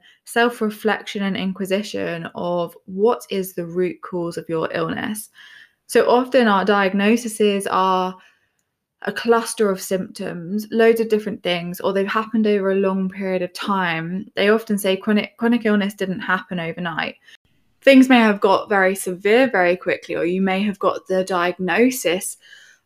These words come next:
over a very quick period of time. But often the time that is taken for these things to have effect is over a long period of time, and it's come from loads of different angles.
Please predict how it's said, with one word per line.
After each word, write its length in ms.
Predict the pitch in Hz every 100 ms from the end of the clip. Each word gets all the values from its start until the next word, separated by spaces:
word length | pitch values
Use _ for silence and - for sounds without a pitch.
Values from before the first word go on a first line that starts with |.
| -
over 380 | 220 202 202 202
a 100 | 170
very 400 | 202 214 208 190
quick 500 | - 196 - - -
period 340 | - 190 190 170
of 140 | 165
time. 600 | - 202 170 - 214 226 - _ _ _ _
But 400 | 220 196 208 - - _ _ _
often 840 | 220 247 247 - 202 170 185 202 254 _ -
the 100 | 208
time 440 | - 233 240 240
that 120 | 220
is 120 | 220
taken 500 | - 226 220 233 262
for 100 | 262
these 320 | 226 220 214 214
things 260 | 202 196 196
to 80 |
have 280 | 208 - 196
effect 540 | 202 196 175 277 - 214
is 140 | 208 -
over 420 | 196 190 185 190
a 80 | 190
long 280 | 190 190
period 300 | 190 190 185
of 100 | 170
time, 460 | - 180 170 160 175 - - - -
and 160 | 196
it's 100 | -
come 220 | - 208 202
from 180 | 202
loads 300 | 208 240 294
of 100 | 240
different 300 | 233 214 175
angles. 680 | 170 113 - - 92 - -